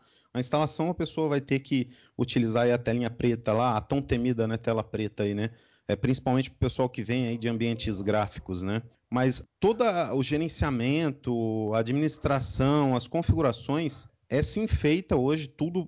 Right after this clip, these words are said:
pela dashboard e, e é recomendado que você utilize a, essa, essa dashboard, né? Não, não é interessante você sair fora dessa dashboard,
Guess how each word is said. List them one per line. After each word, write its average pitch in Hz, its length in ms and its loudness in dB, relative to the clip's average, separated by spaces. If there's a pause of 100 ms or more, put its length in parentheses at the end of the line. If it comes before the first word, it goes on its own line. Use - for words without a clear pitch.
(120)
pela 131 180 2
dashboard 135 680 -2 (500)
e, 120 920 -2 (300)
e 123 100 4
é 147 60 4
recomendado 185 880 0
que 165 100 -12
você 151 240 -6
utilize 160 640 -4
a, 120 200 4
essa, 120 600 2 (280)
essa 117 200 -2
dashboard, 104 640 -2
né? 113 200 -4 (400)
Não, 131 180 2 (640)
não 156 240 4
é 170 80 4
interessante 165 640 0
você 139 240 -2
sair 143 300 0
fora 143 440 2
dessa 127 280 -2
dashboard, 123 720 0